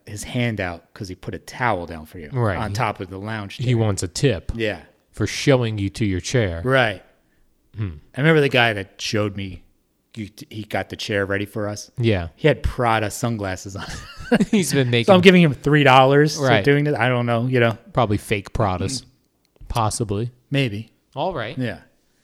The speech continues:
Speaker 1: Um, how about, uh, I was gonna start off with bathing suits.
Speaker 2: Oh, bathing suits.
Speaker 1: Yeah.
Speaker 2: Yeah, what is the current style for men?
Speaker 1: I, I think still, for me,
Speaker 2: Yeah.
Speaker 1: board shorts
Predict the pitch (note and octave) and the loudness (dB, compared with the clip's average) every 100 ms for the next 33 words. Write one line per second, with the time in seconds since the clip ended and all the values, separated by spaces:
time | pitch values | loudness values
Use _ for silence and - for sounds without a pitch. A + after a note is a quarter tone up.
0 | _ _ - C3 B2+ A2+ A2+ A2 G#2 G#2+ | _ _ -14 -8 -6 -6 -8 -10 -12 -16
1 | _ _ _ F3+ F#3+ D#3+ B2+ C3+ - _ | _ _ _ 2 4 4 2 -8 -16 _
2 | B2+ A#2+ G#2+ _ _ - B2 - A#2+ G#2+ | -4 -4 -6 _ _ -8 -6 -2 0 0
3 | F#2+ F#2 - G#2+ G#2 E2+ - - D2+ - | -4 -8 -6 -6 -6 -10 -12 -14 -16 -10
4 | - D3+ C3 A2+ A#2+ G2 F#2 - - G2+ | -4 -2 -2 0 -2 -4 -8 -8 -6 -6
5 | E2+ - G#2+ B2+ A#2 C3+ A3+ G3+ D3 B2+ | -8 -10 -2 -2 0 0 0 -2 -2 -2
6 | A2 - C3+ A#2+ G#2+ - A2+ A2 G2+ - | -2 -4 -4 -4 -6 -4 -2 -2 -4 -6
7 | F#2+ G2 G2 F2 F#2 - C#3+ C#3 D3 G3 | -8 -8 -8 -8 -10 -8 -8 -6 -4 -2
8 | F3+ - - - - - G3 C#3 A#2 A2+ | -4 -6 -20 -8 -4 6 8 8 4 -2
9 | - _ _ _ _ _ _ _ _ _ | -12 _ _ _ _ _ _ _ _ _
10 | _ _ - - B2 D3+ G3 A#2+ A2 B2+ | _ _ -10 -2 2 6 6 4 -2 0
11 | A#2 E2+ - A#2 - D3+ D3 D3 C#3+ - | 0 -2 -8 -16 -4 2 4 2 0 -2
12 | A#2 A2 | -2 -4